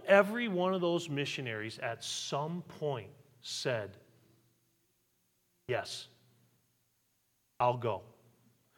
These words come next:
Many of them said, "Yes, I'll go, and I don't know where you want me to go yet, but I'll go."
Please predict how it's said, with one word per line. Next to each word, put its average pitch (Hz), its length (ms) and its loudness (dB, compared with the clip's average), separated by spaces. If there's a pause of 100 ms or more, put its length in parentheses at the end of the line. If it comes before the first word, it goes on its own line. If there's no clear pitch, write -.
(180)
Many 254 440 10
of 175 120 6
them 156 280 6
said, 160 320 4
"Yes, 185 420 8
I'll 170 220 10
go, 170 340 6
and 156 120 2
I 151 120 6
don't 165 300 2
know 156 120 4
where 156 260 6
you 160 200 2
want 151 360 0
me 147 220 -6
to 143 80 -8
go 147 300 2
yet, 127 580 0 (680)
but 160 240 10
I'll 135 260 12
go." 180 340 10